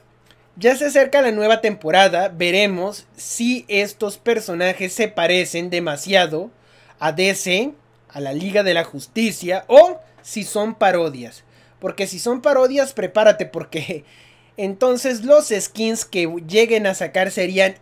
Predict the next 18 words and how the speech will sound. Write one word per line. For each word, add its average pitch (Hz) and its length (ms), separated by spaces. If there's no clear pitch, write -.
infinitos. 254 1120
De 202 180
cualquier 208 480
tema, 294 460
¿eh? 262 140
Así 220 260
como 302 260
pueden 240 280
ser 247 180
de 240 100
Dora 233 280
la 233 80
Exploradora, 202 1040
pueden 190 260
ser 190 220
de 202 80
los 185 180
Avengers, 170 720